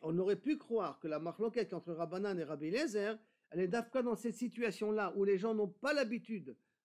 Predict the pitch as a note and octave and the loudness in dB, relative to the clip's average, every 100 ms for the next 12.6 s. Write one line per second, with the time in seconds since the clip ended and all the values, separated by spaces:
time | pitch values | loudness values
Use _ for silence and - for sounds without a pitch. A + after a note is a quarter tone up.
0 | - F#3+ G3 F#3+ A#3 A3 F3+ F#3+ - E3 | 0 2 4 2 2 2 2 0 0 -2
1 | F3+ - _ _ _ - C#3 A#3+ - F#3 | -2 -8 _ _ _ -12 -4 -2 0 0
2 | G3 F#3 E3 A#2 - _ _ C#3+ G3 G3+ | 2 2 2 0 -8 _ _ -2 2 2
3 | F#3 G#3+ G#3 F#3+ F#3+ F#3+ E3+ D3+ C3 B2 | 2 2 2 0 -2 0 0 -2 -6 -12
4 | F3+ _ _ _ _ C3 G#3+ G#3 G3 A#3+ | -18 _ _ _ _ 0 2 4 2 0
5 | A#3 F#3 A3+ G3 F#3+ G3+ F3 G3 G3 A#3 | 0 0 0 2 0 0 2 0 -2 -2
6 | G#3+ A3 G#3+ G3 A3 - B3+ C4+ B3+ G#3+ | 0 2 2 2 0 0 2 4 4 2
7 | C3+ - _ _ - F#3 G#3 F#3 F#3+ E3+ | -2 -12 _ _ -8 -2 -2 2 0 0
8 | C#3 E3+ E3 C#3+ C3+ G#3+ F#4 - _ _ | -2 -2 -2 -4 0 2 2 -2 _ _
9 | - F#3+ G#3 F#3 G3 B3+ C4 G3 A3 C4 | -4 -4 -2 -4 0 0 0 0 -2 -2
10 | D4 - F#3 G#3 G#3 A#3 A3+ G#3+ G3+ G3 | -4 -4 0 2 2 2 0 0 0 0
11 | F#3 C#3+ A2 _ _ _ - G3 F3+ A3 | -2 -4 -10 _ _ _ 0 2 4 4
12 | A3 A#3+ - A3 B3 G4 | 2 -4 -2 0 0 -4